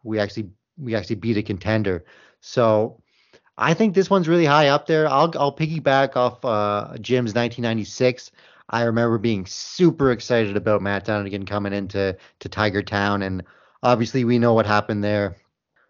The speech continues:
Um, I can't remember the exact years, but the year that Casey Printers came in,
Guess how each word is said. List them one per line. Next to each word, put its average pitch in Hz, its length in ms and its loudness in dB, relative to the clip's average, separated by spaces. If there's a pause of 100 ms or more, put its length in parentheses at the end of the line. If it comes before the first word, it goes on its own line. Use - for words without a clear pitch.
(160)
Um, 104 220 -4
I 110 80 -4
can't 147 240 0
remember 123 320 0
the 110 100 -2
exact 113 420 0
years, 117 300 2
but 113 200 -2
the 120 80 -6
year 120 200 4
that 127 200 4
Casey 120 300 -4
Printers 120 400 -4
came 120 280 -2
in, 120 260 -2